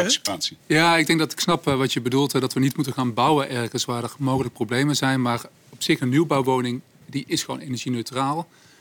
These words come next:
Speaker 3: En dan heb je, heb je niet het probleem, hè. Dat gaat vooral over de locatie, maar niet over de verduurzaming.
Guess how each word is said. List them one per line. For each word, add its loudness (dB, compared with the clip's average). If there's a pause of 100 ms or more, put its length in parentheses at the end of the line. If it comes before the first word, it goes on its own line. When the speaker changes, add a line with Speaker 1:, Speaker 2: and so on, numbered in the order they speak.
(160)
Speaker 3:
En -12
dan 2
heb 0
je, 2
heb -2
je 2
niet 2
het -4
probleem, 2
hè. 0
Dat -2
gaat 0
vooral 0
over -2
de -2
locatie, 0
maar 0
niet 0
over 0
de -4
verduurzaming. -4